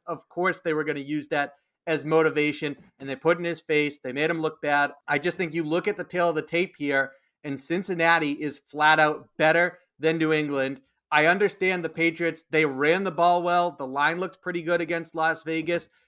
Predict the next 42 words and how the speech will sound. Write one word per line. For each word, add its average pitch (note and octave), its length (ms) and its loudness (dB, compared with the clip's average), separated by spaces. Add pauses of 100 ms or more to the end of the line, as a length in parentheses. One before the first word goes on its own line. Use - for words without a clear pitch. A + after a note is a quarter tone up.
(120)
but D#3+ 140 -4
they D#3+ 140 0
still G3 280 0
had E3 400 4 (360)
one D3+ 360 0
offensive E3 600 0
touchdown, D3+ 760 -2 (160)
and D3 180 -2
I C#3+ 120 0
just F3 300 -4 (100)
don't F3 260 0 (380)
trust - 480 -4
them D#3 380 -4 (260)
to D#3 80 -6
put F3+ 260 -4
it F3+ 180 -4
completely F3+ 600 -6
together. D3 640 -2 (280)
This D#3+ 260 0
is C4 140 -8
who A3 80 -6
they G3 160 0
are E3+ 180 6
now, D#3+ 180 -2
a C#3 40 -6
team E3+ 280 -8
that - 300 -4 (160)
commits G3+ 360 -2
stupid E3+ 440 -6
penalties, C3+ 520 -4
that C#3+ 160 -6
might F3 200 -2
give F3 200 0
up E3 240 0
a D#3+ 40 -8
blocked D#3+ 480 -4
punt C#3 360 -4 (240)
that D3 100 -6
goes D#3 240 -2
for D3+ 140 -8
a C#3 80 -6
touchdown, C3+ 720 -4